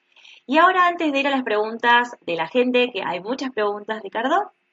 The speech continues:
les quiero contar a todos los que están presentes del otro lado de que esta emisión está siendo posible gracias a la primera plataforma latinoamericana de facilitadores espirituales, Dharma Global,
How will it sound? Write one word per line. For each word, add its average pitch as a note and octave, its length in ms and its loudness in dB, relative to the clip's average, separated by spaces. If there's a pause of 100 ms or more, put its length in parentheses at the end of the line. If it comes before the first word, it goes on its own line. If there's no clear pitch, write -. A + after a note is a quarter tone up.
(520)
les A#3 140 -4
quiero D4 160 2
contar A3+ 500 6
a A#3 140 2
todos A#3 180 2
los A3 100 -2
que G3+ 80 -10
están G3+ 180 -6
presentes G3 500 -10
del F#3 120 -4
otro F3+ 200 -4
lado B3+ 380 4
de A3 180 -4
que A3 140 2
esta B3+ 340 0
emisión B3+ 760 -2 (220)
está B3 220 -4
siendo C4+ 320 -2
posible G#3+ 680 -4
gracias C#4+ 340 -2
a A3 60 -2
la G#3 140 0
primera B3 320 0
plataforma G#3+ 560 -4
latinoamericana F#3 880 -2
de F#3 140 -8
facilitadores E3+ 840 -4
espirituales, A#3+ 760 0 (420)
Dharma F#3 380 4
Global, B3+ 480 2